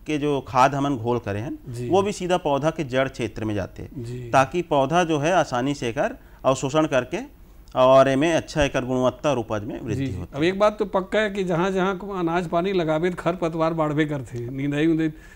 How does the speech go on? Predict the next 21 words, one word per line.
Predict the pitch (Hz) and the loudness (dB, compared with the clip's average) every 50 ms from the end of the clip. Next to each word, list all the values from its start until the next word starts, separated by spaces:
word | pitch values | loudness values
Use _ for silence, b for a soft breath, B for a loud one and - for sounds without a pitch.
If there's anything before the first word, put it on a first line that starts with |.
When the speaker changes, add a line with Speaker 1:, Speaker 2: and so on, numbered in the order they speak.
| B - | B 0
Speaker 2:
तेहू | - 160 165 202 214 | 2 4 4 4 2
में | 208 202 | 0 -2
कुछ | 185 220 208 170 | -2 -4 -4 -2
खरपतवार | - 165 175 190 185 175 170 170 170 175 | 0 0 0 0 -2 -2 2 2 2 2
बाढ़थे | 170 170 165 160 151 - 165 156 | 2 2 0 0 0 -2 -2 0
का, | 156 160 | 0 0
एकर | 160 165 147 151 | 0 0 -2 -2
निंदाई | 156 160 160 156 160 165 170 | 0 0 0 2 2 2 2
गुड़ाई | 165 160 156 156 160 | 2 2 2 0 0
करना | 151 156 151 143 156 151 | 0 -2 -2 -2 -2 -2
जरूरी | 151 151 151 147 147 151 156 | -2 -2 -2 -2 -2 -2 -2
का, | 151 160 151 | -2 -2 -4
कैसे | 143 - 160 151 - 185 | -2 -2 -2 0 0 0
करें, | 170 160 151 143 156 175 180 b b b b b b b - - | 0 0 -2 -2 -4 -6 -8 b b b b b b b -10 -8
एकर | 147 139 131 151 | -6 -4 -2 -2
Speaker 1:
हाँ। | 151 156 160 165 160 160 - - | -2 -2 -4 -8 -10 -12 -10 -8
Speaker 2:
सही | - 135 131 156 | -4 -2 0 0
विधि | 156 156 151 139 165 | 2 2 0 0 0
का | 170 147 | 0 0
है? | 139 135 143 | -2 0 0
Speaker 1:
ये | 156 160 139 | 0 0 -2